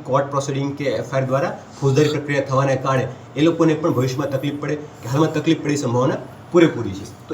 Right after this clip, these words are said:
એ લોકો પણ આ ભવિષ્યમાં ભોગ બનનાર તરીકે થઈ શકે છે. પ્રાથમિક તપાસમાં એવું પણ જાણવા આવ્યું છે કે આ માત્ર બે હુકમો નહીં, આ સિવાય અન્ય હુકમો પણ થયા હોઈ શકે છે. જે બાબતે અમારી તપાસ ચાલુમાં છે. આ બંને ગુનામાં અન્ય બે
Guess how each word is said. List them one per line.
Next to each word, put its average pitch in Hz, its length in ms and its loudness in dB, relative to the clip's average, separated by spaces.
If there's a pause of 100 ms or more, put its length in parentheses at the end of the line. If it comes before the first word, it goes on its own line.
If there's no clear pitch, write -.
(100)
એ - 80 8
લોકો 180 200 4
પણ 190 180 -2
આ 165 120 4
ભવિષ્યમાં 135 380 0
ભોગ 131 180 -2
બનનાર 139 240 0
તરીકે 120 240 -4 (280)
થઈ 151 200 4
શકે 107 260 -6
છે. - 80 -14 (640)
પ્રાથમિક 220 300 0
તપાસમાં 202 240 2
એવું 180 120 6
પણ 160 140 4
જાણવા 139 240 4
આવ્યું 135 200 2
છે 170 60 -2 (120)
કે - 160 -4
આ 160 100 2
માત્ર 151 220 2 (100)
બે 165 80 8
હુકમો 165 460 6
નહીં, 117 120 -2 (220)
આ 151 100 0
સિવાય 185 280 0
અન્ય 180 160 4
હુકમો 170 200 4
પણ 180 180 -2
થયા 156 260 4
હોઈ 135 180 6
શકે 92 300 -6
છે. - 80 -18 (380)
જે 143 80 2
બાબતે 170 280 4
અમારી 156 240 2
તપાસ 156 300 0
ચાલુમાં 120 400 0
છે. - 80 -12 (560)
આ 147 140 0
બંને 185 300 4
ગુનામાં 151 360 4 (300)
અન્ય 185 300 2
બે 180 60 8